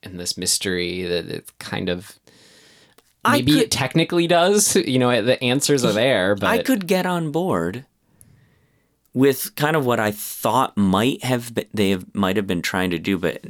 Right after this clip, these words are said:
Speaker 2: in hindsight, it's, I think they, not at all. But, like, you have this mom character who has been, like, fucking hiding in the rafters or wherever the fuck she's been. She's living in the school.
Speaker 1: <laughs> Yeah.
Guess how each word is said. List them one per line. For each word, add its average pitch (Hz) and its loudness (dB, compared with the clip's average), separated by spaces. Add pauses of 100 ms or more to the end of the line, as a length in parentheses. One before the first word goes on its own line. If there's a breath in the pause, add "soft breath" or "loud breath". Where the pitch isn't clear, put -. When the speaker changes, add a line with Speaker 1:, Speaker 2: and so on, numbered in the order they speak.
(180)
Speaker 2:
in - -8
hindsight, 87 -4
it's, - -10
I - -14
think 82 -10
they, - -12 (460)
not 78 -4
at 65 -10
all. - -10 (600 loud breath)
But, - 0
like, 202 2 (300)
you 226 4
have 226 2
this 214 2
mom 123 4
character 160 -2 (440 soft breath)
who 147 2
has 131 -2
been, 120 0
like, 107 -2
fucking - -2
hiding 123 0
in 123 2
the 110 2
rafters 131 0
or 131 0
wherever 101 2
the 151 2
fuck - -2
she's 113 0
been. 104 0
She's 165 0
living 277 2
in 208 4
the 233 4
school. - 2
Speaker 1:
<laughs> - -6
Yeah. 131 2